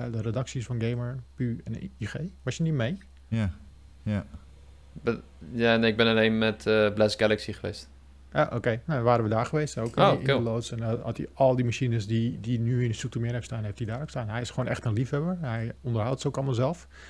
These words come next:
Speaker 1: Hij heeft een supermooie collectie ook. Dus, eh, Zoetermeer is wat, eh, wat centraler inderdaad. Maar dat is ook, eh, je betaal je gewoon een intrekaartje. En, eh, aan het
Speaker 3: Ja.
Speaker 1: begin van de, in de Zoetermeer is er wel een soort van museum.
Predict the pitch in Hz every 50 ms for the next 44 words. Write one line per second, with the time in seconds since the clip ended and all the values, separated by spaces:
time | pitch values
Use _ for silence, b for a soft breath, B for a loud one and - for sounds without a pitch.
0 | B B B B - 107 110 113 110 - - - - 156 156 143 - 127 117 117
1 | 117 110 - - 120 131 131 - - 117 107 104 98 - - 110 98 - 120 117
2 | 110 107 107 104 - b b b b b b b b - 147 143 - 135 131 139
3 | 151 151 127 - 123 113 - 117 110 107 107 110 110 104 113 113 - - 117 104
4 | - 123 120 131 156 156 147 139 139 135 131 120 135 160 180 - - 123 113 107
5 | 101 101 - 131 131 - 139 113 110 113 - B B B B B B B 135 117
6 | - - 156 135 135 135 131 - 127 123 135 143 135 - 151 143 - 156 151 151
7 | 151 - 180 180 - - 123 120 117 120 - - 117 127 131 135 - - 143 139
8 | 127 - - 131 127 123 123 123 123 - 120 120 110 - 123 113 127 123 120 120
9 | 117 110 - 139 110 117 127 123 110 - - 139 113 - - 117 117 113 110 104
10 | 117 113 131 160 190